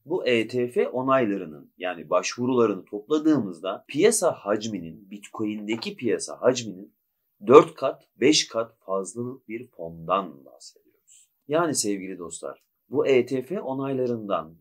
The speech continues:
birinin bile onaylanması halinde diğer hepsi onaylanacaktır. Onaylandığı anda da bu piyasa çok kısa bir sürede çok hızlı yükselecek.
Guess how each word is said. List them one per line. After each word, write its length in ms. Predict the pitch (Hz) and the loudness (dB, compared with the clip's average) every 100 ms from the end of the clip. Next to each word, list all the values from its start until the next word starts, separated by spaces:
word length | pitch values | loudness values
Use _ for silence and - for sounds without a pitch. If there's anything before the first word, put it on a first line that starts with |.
| - | -2
birinin 520 | 127 147 175 220 214 | 2 4 2 0 -2
bile 180 | 131 104 | -2 -2
onaylanması 960 | - 107 117 117 120 123 123 127 127 226 | -4 -4 -4 -2 -2 -4 -6 -2 0 0
halinde 720 | 127 110 98 87 87 123 160 _ _ _ - | 0 0 0 -2 -8 -10 -10 _ _ _ -6
diğer 360 | 202 131 90 - | 2 4 2 -4
hepsi 500 | - 190 - 90 - _ _ - | -8 -4 -4 -6 -12 _ _ -10
onaylanacaktır. 1000 | 110 113 101 90 87 78 71 _ - _ _ _ _ _ - | -4 -4 -4 -8 -14 -16 -18 _ -20 _ _ _ _ _ -8
Onaylandığı 840 | 107 120 117 120 120 117 139 170 | 0 2 4 2 0 0 4 4
anda 340 | 120 87 82 | 4 -2 -10
da 200 | 82 80 | -12 -10
bu 100 | 90 | -12
piyasa 600 | - 110 101 - 110 - _ | -4 -4 -2 -2 -4 -4 _
çok 400 | - 175 196 - | 4 6 6 -2
kısa 460 | - 135 - 190 196 | -4 2 6 8 8
bir 200 | 147 101 | 4 2
sürede 680 | - 101 95 98 139 208 - _ _ | -6 -6 -4 0 0 -2 -8 _ _
çok 320 | - 208 208 | 8 8 10
hızlı 280 | 120 - 82 | 2 -2 -12
yükselecek. 680 | 80 - 76 71 69 - _ | -14 -14 -14 -16 -18 -20 _